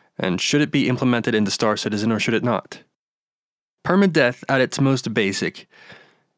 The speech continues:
is when you create a character in a game, develop that character,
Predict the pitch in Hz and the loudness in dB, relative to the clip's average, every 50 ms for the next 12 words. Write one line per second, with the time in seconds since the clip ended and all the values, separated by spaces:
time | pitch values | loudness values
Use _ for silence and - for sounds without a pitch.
0 | _ _ 123 120 120 143 147 156 156 151 - - 156 165 165 156 - - 160 156 | _ _ -2 2 4 4 4 4 4 2 2 0 2 2 2 0 0 0 0 2
1 | 151 139 - 123 - 117 110 101 104 95 90 90 90 104 113 - _ _ _ _ | 2 0 0 -2 0 0 -2 -2 -2 -4 -2 -2 -2 -4 -6 -8 _ _ _ _
2 | _ _ _ _ 107 101 110 135 147 156 - - 120 104 92 - - 107 98 95 | _ _ _ _ -6 0 0 2 2 2 0 -2 -4 -4 -4 -6 -4 -2 -2 -2
3 | 98 _ - 107 123 | -4 _ -6 -6 -6